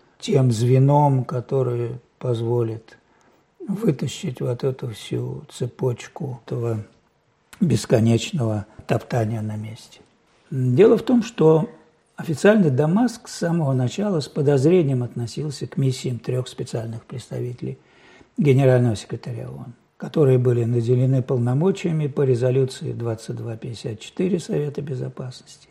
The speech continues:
И также с подозрением относился и к женевскому формату в целом. Это следует из многих официальных заявлений,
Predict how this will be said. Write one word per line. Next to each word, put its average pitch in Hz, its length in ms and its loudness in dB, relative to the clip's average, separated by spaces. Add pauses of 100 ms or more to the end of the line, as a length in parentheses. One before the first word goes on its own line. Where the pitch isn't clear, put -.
(200)
И 175 100 4
также 240 360 6
с 214 60 -4
подозрением 196 600 4
относился 202 580 2
и 196 80 6
к - 20 4
женевскому 151 600 4
формату 131 520 -6
в - 60 -10
целом. - 300 -14 (640)
Это 214 220 2
следует 165 420 6
из 139 120 6
многих 151 440 6
официальных 120 640 -4
заявлений, 156 720 -2